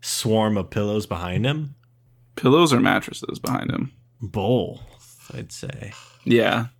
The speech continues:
Speaker 2: I mean, that makes more sense.
Speaker 1: What are mattresses but just big pillows?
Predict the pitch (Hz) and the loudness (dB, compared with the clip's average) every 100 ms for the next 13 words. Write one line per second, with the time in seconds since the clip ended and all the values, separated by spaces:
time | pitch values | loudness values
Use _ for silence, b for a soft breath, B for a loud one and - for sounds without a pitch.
0 | - - - - - - - 110 - - | -12 -6 -4 -4 -6 -8 -4 -4 -4 -2
1 | 110 123 123 104 123 98 - 90 - 85 | 2 4 4 2 0 -2 -8 -8 -8 -10
2 | - 90 - 90 - 92 95 82 67 | -8 -8 -4 -4 -4 -4 -2 -4 -6